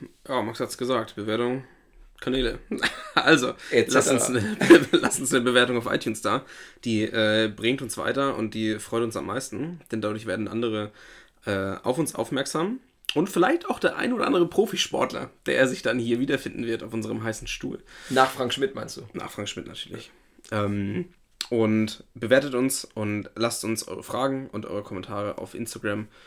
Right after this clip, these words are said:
Speaker 1: Facebook, Twitter, TikTok. Nee, TikTok machen wir nicht. <laughs>
Speaker 2: Noch nicht?
Speaker 1: Noch nicht.
Speaker 2: Vielleicht ist es mein Medium der Zukunft. Ich meine, du kümmerst dich sonst immer um Social Media. Vielleicht werd ich der TikToker.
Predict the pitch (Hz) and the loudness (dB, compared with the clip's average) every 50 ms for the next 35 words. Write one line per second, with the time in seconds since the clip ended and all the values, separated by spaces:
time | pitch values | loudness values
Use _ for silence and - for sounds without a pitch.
0 | - - - - _ _ - - - 104 98 - - - 101 - - - - - | -20 -20 -20 -20 _ _ -12 -6 -4 -4 -4 -4 -6 -8 -10 -10 -10 -18 -16 -16
1 | - - 104 98 101 98 98 101 107 110 - _ _ _ _ _ _ _ _ _ | -12 -10 -6 -4 -2 -2 -2 -4 -6 -10 -14 _ _ _ _ _ _ _ _ _
2 | _ _ _ _ _ _ _ _ - - 131 - - 131 104 101 - - - - | _ _ _ _ _ _ _ _ -6 -6 -6 -2 0 0 0 -2 -4 -10 -20 -20
3 | - - _ _ - - - 107 95 - - - - - - 117 117 127 110 - | -20 -20 _ _ -18 -14 -12 -12 -12 -12 -14 -14 -12 -10 -10 -8 -8 -8 -6 -8
4 | 123 - - - - - - 127 131 139 170 208 - - 113 101 82 82 101 - | -8 -8 -8 -10 -12 -12 -8 -4 0 2 2 2 0 -2 -6 -6 -4 -2 0 0
5 | 139 147 - - - - - - - - 143 151 196 202 180 160 156 127 131 139 | 0 0 -2 -4 -6 -8 -10 -10 -6 -2 -2 0 0 0 0 0 0 0 4 6
6 | 151 165 214 233 214 180 143 131 120 113 113 110 110 110 110 - - 120 113 107 | 6 8 8 6 6 6 4 4 4 4 2 0 0 0 -2 -4 -4 -2 0 2
7 | 127 127 147 156 151 180 196 202 226 220 214 208 202 180 - 202 208 202 - 170 | 4 4 4 4 2 2 0 2 2 2 2 2 0 -2 0 -2 -2 -2 0 0
8 | 147 135 127 - 131 123 131 131 131 135 143 160 156 - 139 135 - 175 - - | 0 0 2 0 0 2 0 0 0 0 0 0 0 0 -2 -2 -2 -4 -6 -4
9 | 185 165 - 165 196 - - - 165 - - - - - - 131 - - 95 110 | -6 -6 -4 -6 -8 -6 -6 -6 -6 -6 -8 -10 -10 -8 -8 -8 -6 -6 -8 -10